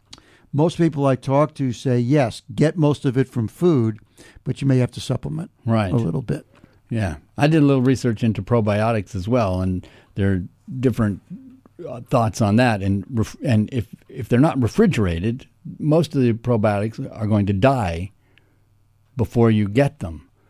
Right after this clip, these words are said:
Speaker 2: So if
Speaker 1: Mm.
Speaker 2: you're taking it in a pill, you're not getting what, uh, you
Speaker 1: The
Speaker 2: would
Speaker 1: live
Speaker 2: get.
Speaker 1: part. I, again, I'm not a good enough chemist to know.
Speaker 2: Yeah.
Speaker 1: Um, I think my nutritionist would disagree, but we'll have to have her on.
Speaker 2: Okay, good idea.
Speaker 1: Um, but we've had,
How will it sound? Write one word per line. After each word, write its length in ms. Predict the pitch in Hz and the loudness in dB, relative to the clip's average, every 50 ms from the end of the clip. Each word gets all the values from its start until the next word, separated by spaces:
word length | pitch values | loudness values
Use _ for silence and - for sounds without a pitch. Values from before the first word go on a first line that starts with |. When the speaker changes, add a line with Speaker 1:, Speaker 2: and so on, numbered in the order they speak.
| _ _ _ _ _ | _ _ _ _ _
Speaker 2:
So 220 | - 127 127 120 120 | -2 0 2 2 2
if 80 | 113 | 2
Speaker 1:
Mm. 20 | 104 | 2
Speaker 2:
you're 100 | 117 110 | 2 2
taking 340 | - 143 147 123 143 139 131 | 2 2 2 4 4 4 4
it 80 | 113 | 4
in 120 | 120 113 110 | 2 0 0
a 60 | 98 | 0
pill, 560 | - - - 180 156 113 98 95 98 107 - _ _ _ _ _ _ _ _ _ _ _ _ _ _ _ _ _ _ _ _ _ _ _ _ _ - - _ _ _ _ _ _ _ | 0 0 2 2 2 2 0 -2 -6 -8 -12 _ _ _ _ _ _ _ _ _ _ _ _ _ _ _ _ _ _ _ _ _ _ _ _ _ -20 -20 _ _ _ _ _ _ _
you're 340 | - 92 110 123 120 117 127 | -14 -10 -6 -2 2 4 4
not 180 | 135 143 139 135 | 4 4 4 2
getting 320 | 120 143 135 127 123 120 | 2 4 4 4 4 2
what, 340 | 117 113 104 - - - - - _ _ _ _ _ - | 2 0 -2 -6 -10 -18 -20 -20 _ _ _ _ _ -18
uh, 380 | 190 107 104 98 92 87 82 80 - | -14 -12 -12 -10 -10 -12 -12 -14 -10
you 180 | 135 127 117 117 | -4 0 2 2
Speaker 1:
The 60 | 139 | 4
Speaker 2:
would 60 | 139 | 4
Speaker 1:
live 200 | 139 135 131 135 123 | 4 2 2 2 0
Speaker 2:
get. 80 | - | 0
Speaker 1:
part. 180 | - 143 143 - - - - - - - - | -2 -2 -4 -4 -8 -16 -20 -20 -20 -10 -2
I, 140 | - 165 180 | 2 2 2
again, 280 | 196 190 160 180 175 165 156 | 4 2 2 2 2 0 0
I'm 140 | 160 165 170 | 0 2 2
not 180 | 170 165 165 | 4 4 2
a 60 | 156 | 2
good 200 | 147 113 156 151 | 0 0 2 2
enough 180 | 151 151 135 - | 2 2 2 0
chemist 340 | - 139 131 127 123 - - | 0 0 2 2 0 -2 -2
to 60 | - | -2
know. 360 | 117 113 107 104 104 101 - - | 0 0 0 -2 -4 -6 -6 -6
Speaker 2:
Yeah. 180 | - 110 107 135 | -4 -2 0 2
Speaker 1:
Um, 220 | 131 123 127 - - - | 2 2 0 0 -2 -4
I 100 | 156 139 | -4 -4
think 360 | 123 - - 190 180 156 - | -4 -2 0 0 0 0 0
my 120 | 156 143 139 | 0 0 0
nutritionist 480 | 139 127 - 151 135 - 139 135 - 143 | 0 -2 -4 -8 -8 -6 -6 -6 -6 -6
would 80 | 135 | -8
disagree, 480 | 123 131 - - 135 120 104 117 123 127 | -8 -8 -6 -6 -8 -6 -4 -2 -2 0
but 140 | 113 127 131 | 0 0 0
we'll 120 | 139 123 | 0 0
have 100 | 127 127 | 0 0
to 60 | - 135 | 0 -2
have 120 | 117 113 | -2 0
her 180 | 110 113 113 107 | 0 0 0 0
on. 240 | 101 95 90 78 - - | 0 -2 -4 -6 -2 2
Speaker 2:
Okay, 340 | 147 147 - 143 147 147 143 | 4 4 4 4 2 0 -2
good 260 | 143 127 151 202 214 | 0 2 4 4 4
idea. 500 | 208 214 202 196 175 214 202 190 104 - | 2 0 -2 -2 -2 -4 -4 -4 -6 -4
Speaker 1:
Um, 460 | 135 117 110 107 107 107 107 104 104 95 _ - - - _ _ _ _ _ _ _ - | -4 -2 0 0 2 2 2 0 0 -2 _ -16 -20 -20 _ _ _ _ _ _ _ 0
but 200 | 156 151 160 254 | 2 2 2 2
we've 220 | 170 170 160 - | 0 0 0 0
had, 240 | 175 175 185 180 | 0 -2 -2 -2